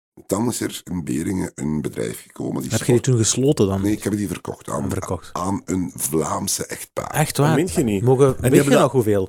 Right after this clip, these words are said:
Speaker 3: Want, wacht, en heb je dat als kebabzak gehouden, of?
Speaker 1: Ja, ja, die hebben dat ook een jaar of drie, vier uitgebaten.
Speaker 3: Nee, joh.
Speaker 2: Echt waar? De-, dus in, in, in de jaren negentig was dat nog.
Speaker 1: Ja, ja, ja.
Speaker 2: Dus in de jaren negentig heeft een Vlaams koppel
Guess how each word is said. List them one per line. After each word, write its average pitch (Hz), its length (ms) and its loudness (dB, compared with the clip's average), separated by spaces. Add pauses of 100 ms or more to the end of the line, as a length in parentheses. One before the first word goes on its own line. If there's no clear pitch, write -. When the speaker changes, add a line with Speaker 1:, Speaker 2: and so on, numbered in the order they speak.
(140)
Speaker 3:
Want, 127 220 4
wacht, 127 180 2
en 127 180 2
heb 117 120 -2
je 123 80 4
dat 123 120 6
als 110 260 2
kebabzak 117 400 0
gehouden, 139 380 2
of? - 280 -2 (200)
Speaker 1:
Ja, 90 260 2
ja, 104 200 -2
die 95 120 -2
hebben 82 180 2
dat - 140 -4
ook 95 180 -6
een 90 100 -2
jaar 90 220 -2
of 82 80 -6
drie, 87 200 -4
vier 80 220 -6
uitgebaten. - 560 -6
Speaker 3:
Nee, 180 320 6
joh. 101 220 2
Speaker 2:
Echt 151 300 0
waar? 160 260 6
De-, 131 140 0
dus 135 200 2 (260)
in, 143 200 4
in, 151 260 6
in 156 120 6
de 151 60 8
jaren 165 280 4
negentig 170 320 2
was 123 160 4
dat 107 100 -2
nog. 101 260 -6
Speaker 1:
Ja, 95 100 -2
ja, - 260 -6
ja. - 140 -8
Speaker 2:
Dus 131 100 -2
in 175 100 6
de 175 60 8
jaren 185 280 4
negentig 185 300 -2
heeft 139 140 -4
een 127 120 2
Vlaams 147 380 2
koppel 202 460 0